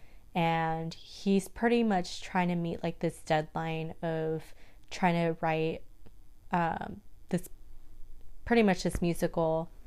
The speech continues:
And, um, I think, you know, regarding his personal life, like, he lives in, like, this rundown apartment in New York City. He has his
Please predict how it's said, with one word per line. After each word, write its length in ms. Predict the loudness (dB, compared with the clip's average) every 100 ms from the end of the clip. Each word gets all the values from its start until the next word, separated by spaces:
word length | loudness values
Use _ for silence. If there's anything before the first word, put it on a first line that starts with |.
| -6
And, 600 | 0 2 2 0 -2 -4 -6 -8 -8 -10 -12 -10 -2
um, 560 | 0 2 0 -2 -4 -8 -12 -16 -14 -14 -12 -14 -16 -16 -18 -12 0
I 100 | 2
think, 240 | 4 0 -4 -2
you 100 | 2
know, 100 | 4
regarding 400 | 4 6 6 4
his 180 | 2 0
personal 480 | 0 0 0 -2 0
life, 340 | 0 0 0
like, 140 | -2
he 160 | 0 2
lives 280 | 4 2 2
in, 160 | 0 0
like, 160 | 0
this 240 | 0 -2 0
rundown 580 | -2 0 0 -2 -4 -4
apartment 560 | -4 -2 -2 0 -2 -2
in 120 | -2
New 100 | -2
York 180 | -4 -6
City. 440 | -4 -2 -2 -4
He 260 | -4 -4 -2
has 320 | 0 0 -2
his 180 | -6